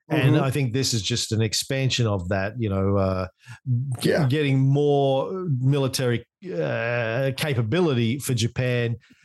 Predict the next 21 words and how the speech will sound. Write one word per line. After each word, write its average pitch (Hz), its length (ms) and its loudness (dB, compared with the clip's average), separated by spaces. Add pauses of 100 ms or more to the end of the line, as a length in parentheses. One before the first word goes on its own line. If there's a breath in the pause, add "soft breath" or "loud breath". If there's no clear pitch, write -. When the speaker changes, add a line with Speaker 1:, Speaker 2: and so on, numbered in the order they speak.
(380 loud breath)
Speaker 1:
for 208 300 0
the 165 120 2
oncoming 139 580 0
war 120 360 2
with 117 180 -8
China, 104 460 -4
which - 280 -4
seems 113 320 0
to - 60 0
be 92 360 0 (120)
inevitable 92 640 -2
at 98 140 -6
this 92 160 -4
stage, 87 320 -2
the 135 140 2
Speaker 2:
Right. 135 80 4
Speaker 1:
U 117 60 2
S's 104 300 -2
war 104 220 0
with 92 140 -4
China. 87 380 -6